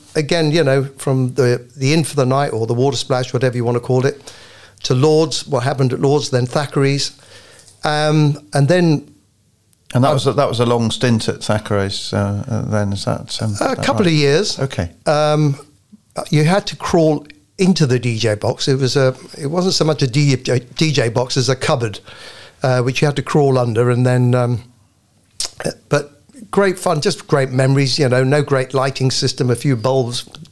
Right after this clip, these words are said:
Speaker 1: coloured bulbs flashing around and some Colin Peavy speakers, not the greatest sound system, but it, it was the venue, the people, and it was of its time, you know, Jersey was absolutely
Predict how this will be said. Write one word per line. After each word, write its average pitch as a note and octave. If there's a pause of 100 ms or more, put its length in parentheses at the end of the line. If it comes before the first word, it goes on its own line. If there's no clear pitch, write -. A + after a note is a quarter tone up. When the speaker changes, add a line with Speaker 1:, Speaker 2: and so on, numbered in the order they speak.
(540)
Speaker 1:
coloured C3
bulbs C3
flashing B2+
around B2+
and A2+ (380)
some C3
Colin C3
Peavy C3
speakers, B2+
not B2+
the B2+
greatest B2
sound B2+
system, C3
but D#3
it, - (640)
it -
was C#3
the E3+
venue, D#3+
the C3+
people, C3+ (180)
and B2 (180)
it C3+
was C#3
of D3+
its -
time, G#2
you B2
know, A2+
Jersey A#2+
was G#2+
absolutely A#2